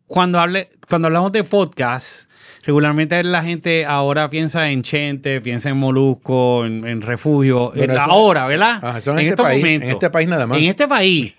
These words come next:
Speaker 2: <laughs>
Speaker 1: estamos hablando, pero los podcasts realmente, eh, comenzaron en los años noventa.
Speaker 2: No, no,
Speaker 1: O,
Speaker 2: el,
Speaker 1: o
Speaker 2: el
Speaker 1: un poquito más tarde.
Speaker 2: comenzaron en el dos mil cuatro.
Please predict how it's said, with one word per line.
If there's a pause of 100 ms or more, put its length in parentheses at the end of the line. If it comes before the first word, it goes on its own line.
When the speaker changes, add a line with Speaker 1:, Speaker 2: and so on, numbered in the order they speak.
(140)
Speaker 2:
<laughs> (140)
Speaker 1:
estamos
hablando,
pero
los
podcasts
realmente,
eh,
comenzaron
en
los
años
noventa. (120)
Speaker 2:
No,
no,
Speaker 1:
O,
Speaker 2:
el,
Speaker 1:
o
Speaker 2:
el
Speaker 1:
un
poquito
más
tarde.
Speaker 2:
comenzaron
en
el
dos
mil
cuatro.